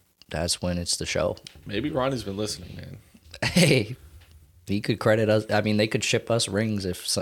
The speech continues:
Speaker 1: if this thing goes well.
Speaker 2: I'll be honest. There was a point where we thought we were gonna have to go play right back.
Speaker 1: <laughs> Yeah, yeah. I mean, you were ready to, to
Speaker 2: I was stretching.
Speaker 1: Yeah.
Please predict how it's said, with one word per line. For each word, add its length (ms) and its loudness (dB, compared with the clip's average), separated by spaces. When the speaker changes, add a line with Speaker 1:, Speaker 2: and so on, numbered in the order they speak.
Speaker 1:
if 280 -4
this 220 -2
thing 220 -4
goes 200 -2
well. 300 0
Speaker 2:
I'll 100 -2
be 120 0
honest. 360 -2
There 120 -6
was 120 -2
a 40 -12
point 280 -2
where 120 -4
we 80 -4
thought 240 -6
we 100 -2
were 100 -2
gonna 180 -6
have 120 -6
to 80 -6
go 120 -2
play 160 -8
right 180 -6
back. 320 -8
Speaker 1:
<laughs> 140 -4
Yeah, 360 4
yeah. 280 4
I 100 2
mean, 160 0
you 120 6
were 120 6
ready 220 4
to, 120 4
to 300 4
Speaker 2:
I 80 4
was 140 2
stretching. 440 0
Speaker 1:
Yeah. 260 4